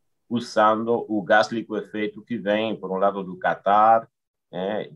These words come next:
por outro lado, dos Estados Unidos, do Golfo do México, de alguns lugares da, da África. Então, é, a situação com os gasodutos que vinham da Rússia, e até com alguns gasodutos no,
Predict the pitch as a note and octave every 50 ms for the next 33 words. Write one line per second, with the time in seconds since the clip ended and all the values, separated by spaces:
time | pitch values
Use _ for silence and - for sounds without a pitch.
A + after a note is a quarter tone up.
0 | - _ G2+ F#2+ G2+ G2 G2 E2+ F#2 F2+ F2+ F#2 F2 F2 E2+ - - - - G#2
1 | G2 F#2+ F#2+ F#2 F2+ E2+ D#2+ E2 F#2+ A2 A2+ A#2 A#2 A2 G#2 F#2+ F2+ F2 E2+ -
2 | E2+ F2 E2+ G2 G2 G2 F2 E2+ E2 E2 E2+ G2 G2+ A2 A2+ A2 G#2 - - _
3 | F#2 E2+ D2+ E2 D#2+ E2 F#2 F2 F2+ F2 E2+ D#2+ E2+ E2+ E2+ E2 - - - D2+
4 | D2 C#2+ - _ _ _ _ _ _ _ - F2+ F#2 - - - - A2 G#2+ -
5 | - A2+ G#2 F2+ F2+ F2+ F#2+ G2 F#2+ - _ _ _ _ _ _ - F#2 F#2+ F#2+
6 | F#2+ F#2+ F#2 F2+ D#2+ - - _ - - - - - - - - - - - -
7 | C3+ D3 D3 B2+ A#2 - - A#2 A2 G#2 G2 F#2+ - A#2+ C3 C3 B2 G#2+ F#2 F2
8 | A#2 A2+ A2+ - A2+ G#2+ G2 F2+ E2+ A#2 C3+ D#3+ D3+ B2+ A#2 - - G#2+ F#2+ G#2+
9 | G#2 G2 F#2+ F#2 F2+ E2+ - G2 G2 F#2+ - - - _ _ _ _ - D#2 D2+
10 | - - F2+ E2+ - F2+ E2 E2 D#2+ D2 F#2+ F#2 F#2 G2 G2 F2+ - G2 F#2 F#2
11 | F2+ F#2 F2 E2+ F#2+ F2+ E2+ E2 D#2+ -